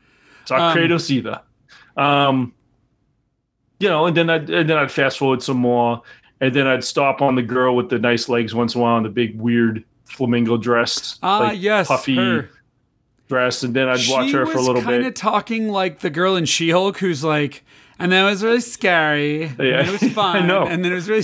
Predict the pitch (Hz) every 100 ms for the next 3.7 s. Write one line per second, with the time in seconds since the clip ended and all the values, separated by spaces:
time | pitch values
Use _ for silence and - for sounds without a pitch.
0 | - 190 233 185 208 - 143 156 117 117
1 | - 196 - 180 196 202 180 156 143 151
2 | 147 143 135 131 127 - 143 151 123 117
3 | - 120 113 113 127 113